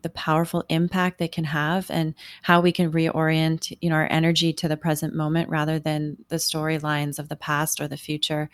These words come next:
um, kind of breaking down those pathways and building new pathways. Uh,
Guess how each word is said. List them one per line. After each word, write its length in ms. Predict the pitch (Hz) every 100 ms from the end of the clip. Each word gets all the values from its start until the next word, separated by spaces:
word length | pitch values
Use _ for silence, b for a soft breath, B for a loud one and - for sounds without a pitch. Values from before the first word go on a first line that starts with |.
| B B B B
um, 460 | - 147 151 - - -
kind 100 | 170
of 60 | 156
breaking 320 | 165 165 165
down 240 | 156 151
those 160 | 151 147
pathways 500 | 160 147 156 151 151
and 140 | 147
building 380 | 143 147 151 151
new 160 | 170 220
pathways. 760 | 143 139 - - - 160 - B B B B -
Uh, 280 | 147 156